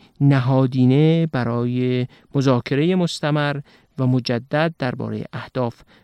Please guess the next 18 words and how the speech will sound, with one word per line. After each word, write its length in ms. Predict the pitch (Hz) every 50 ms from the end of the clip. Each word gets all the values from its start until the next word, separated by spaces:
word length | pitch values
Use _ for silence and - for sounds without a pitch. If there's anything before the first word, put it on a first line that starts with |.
| _ _ -
و 140 | 131 120
خط 300 | 110 - - 131 - -
مشی‌ها 720 | 147 147 143 147 147 - - - 147 160 175 185 185 185 180 _ _ _ _ _ _ -
مهیا 440 | 143 123 135 131 131 127 131 127 117
می‌کند. 500 | 120 139 - 110 - - - - 135 - _ - _ _ _ _ _ _ _
خودگردانی 800 | _ - - - 208 214 - 165 156 151 143 127 123 120 127 131
یعنی 220 | 127 117 120 120 117
چی؟ 320 | - - - 131 120 117 - _ _ _ _ -
یعنی 240 | 180 202 226 262 240 _ _ -
دولته 920 | 175 165 151 143 131 131 127 123 123 - - - 170 165 143 117 123 127 _ - - _ _ _ -
به 100 | 156 156
واسطه 680 | 143 151 156 151 143 - - 143 - - 147 143 131 -
استحکام 720 | - 139 - - - 139 117 - - - 127 131 131 135
درونی 520 | 131 131 131 127 123 127 127 131 131 131 131
ناشی 320 | 127 123 123 - - -
از 180 | 135 131 123 135
متخصص 600 | 135 131 - - - 127 120 - - 127 - -
بودن، 420 | - 127 120 135 139 143 139 135